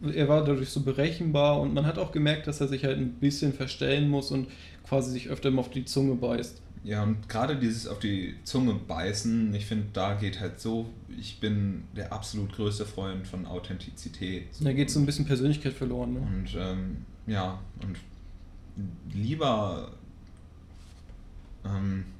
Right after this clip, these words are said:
Speaker 2: ja, ähm, oh, wie heißt es nochmal? Lieber etwas aussprechen, wo man glaubt, so, auch wenn man vielleicht glaubt, so, hm, ich weiß jetzt nicht genau, ob's das Richtige ist oder so,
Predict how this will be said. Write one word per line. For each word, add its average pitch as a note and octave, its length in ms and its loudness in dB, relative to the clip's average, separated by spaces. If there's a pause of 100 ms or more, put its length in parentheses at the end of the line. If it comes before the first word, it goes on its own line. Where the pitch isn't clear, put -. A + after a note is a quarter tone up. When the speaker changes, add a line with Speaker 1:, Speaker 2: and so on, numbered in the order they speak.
Speaker 2:
ja, F2+ 380 -4 (1160)
ähm, G2+ 320 2 (180)
oh, G2+ 260 -2
wie F#2+ 80 -4
heißt G#2 160 -2
es G#2+ 100 -4
nochmal? F#2 420 0 (300)
Lieber A#2 240 2
etwas G#2 260 0
aussprechen, A#2+ 1400 -2
wo G2 120 -2
man F#2 300 0
glaubt, G#2+ 440 0
so, F#2+ 320 -4 (440)
auch A#2+ 240 0
wenn A2 100 4
man G#2+ 140 4
vielleicht G2 480 -4 (180)
glaubt, G#2 360 -2
so, F#2+ 120 -6
hm, G#2 600 2
ich - 100 -10
weiß A2 180 -2
jetzt G#2 160 -6
nicht G#2+ 140 -4
genau, G2+ 380 0
ob's - 240 -8
das - 340 -6
Richtige A#2 400 0
ist G2+ 180 -4
oder G#2 160 -2
so, A2+ 260 -2